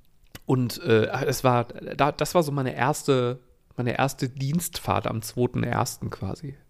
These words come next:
Da war ich schon mal so richtig gut bedient. Und, ähm, aber da ich jetzt ja das neunundvierzig-Euro-Ticket habe, werde ich natürlich, äh,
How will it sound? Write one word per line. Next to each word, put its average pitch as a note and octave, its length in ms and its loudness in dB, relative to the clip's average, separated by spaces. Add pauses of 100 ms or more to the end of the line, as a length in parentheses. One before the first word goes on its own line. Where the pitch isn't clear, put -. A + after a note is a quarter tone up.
(280)
Da C3 100 6
war D3 80 8
ich D3+ 60 2
schon E3 120 4
mal D3 60 6
so C3 80 6
richtig - 280 -2
gut - 360 -8
bedient. A#2 320 0 (400)
Und, C3+ 340 2
ähm, B2+ 280 -2 (100)
aber C3+ 160 6
da C3 100 6
ich C3+ 100 4
jetzt D3 140 0
ja C3+ 60 4
das A#2+ 140 2
neunundvierzig-Euro-Ticket A#2 960 0
habe, D3 200 2
werde C3+ 120 2
ich C3 100 -6
natürlich, C3 500 -4
äh, A#2+ 300 2